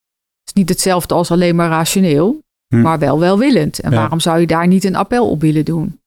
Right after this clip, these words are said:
Speaker 2: Ja. Barbara Baarsma noem je, eh, even spontaan. Eh, d-, dat is een beetje de, de v-, voorvechter van groene groei. Aan de andere kant, eh, heb je ook de, de hele degrowth, eh, eh, beweging. Is, is dat iets waar je, eh, een standpunt op inneemt? Of, of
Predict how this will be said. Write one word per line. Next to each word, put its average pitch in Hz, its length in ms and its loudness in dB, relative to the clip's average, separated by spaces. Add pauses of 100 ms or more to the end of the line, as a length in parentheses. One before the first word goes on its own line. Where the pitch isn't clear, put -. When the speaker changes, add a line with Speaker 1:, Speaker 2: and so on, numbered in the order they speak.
Speaker 2:
Ja. 117 220 -2 (600)
Barbara 139 300 0
Baarsma 135 420 0
noem 104 160 4
je, 95 160 2
eh, 117 180 -2
even 120 180 -2
spontaan. 120 480 0
Eh, 110 120 0
d-, 113 120 -4
dat - 260 2
is 110 60 2
een 113 60 4
beetje 113 280 2
de, 110 260 2
de 107 420 0
v-, - 160 -8
voorvechter 117 540 0
van 107 140 0
groene 104 260 2
groei. 127 280 2 (460)
Aan 113 100 0
de 107 60 2
andere 104 180 2
kant, 110 200 0
eh, 104 220 2 (180)
heb 107 140 -2
je 110 100 2
ook 101 140 -2
de, 101 240 2
de 104 80 0
hele 98 220 2
degrowth, 107 640 0
eh, 107 680 -2
eh, 104 80 -2
beweging. 113 580 0
Is, 117 340 -4
is - 160 -2
dat 139 140 -2
iets - 280 -2 (240)
waar 120 340 0
je, 117 480 0 (120)
eh, 110 100 -4 (320)
een 107 120 -2
standpunt 113 680 0 (140)
op - 140 -4
inneemt? 123 640 2
Of, - 220 -12
of - 280 -16